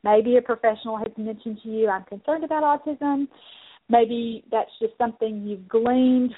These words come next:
from your own, uh, searching with, through information. You know, you've gotten out there, you've read some things. That's what a lot of parents will say to me is, "I just was concerned about him not talking, and now that I'm reading,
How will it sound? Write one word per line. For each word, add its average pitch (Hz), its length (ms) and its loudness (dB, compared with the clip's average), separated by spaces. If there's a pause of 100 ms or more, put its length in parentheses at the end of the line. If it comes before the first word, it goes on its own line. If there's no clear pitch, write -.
from 214 400 0 (200)
your 202 420 -2 (180)
own, 240 580 4 (1120)
uh, - 240 2 (240)
searching 254 760 2
with, 226 120 0 (220)
through 254 260 0
information. 226 1080 -2
You 220 80 -8
know, 208 100 -2
you've 202 300 -8
gotten 220 300 4
out 214 200 -2
there, 214 160 -2 (140)
you've 190 240 -16
read 208 200 -2
some 214 180 -4
things. 208 420 -6 (100)
That's 240 220 4
what 240 80 0
a 226 40 6
lot 208 280 6
of 202 100 -6
parents 196 320 -6
will 202 140 -14
say 202 160 4
to 208 80 0
me 190 180 -6
is, 185 80 -6 (160)
"I 196 180 -10 (220)
just 254 300 4
was 247 160 4 (100)
concerned 226 420 -2
about 214 220 0
him 202 120 -10
not 202 180 -2 (100)
talking, 214 420 2
and 190 80 -16
now 196 140 -8
that 190 140 -6
I'm 180 180 -14
reading, 196 480 -8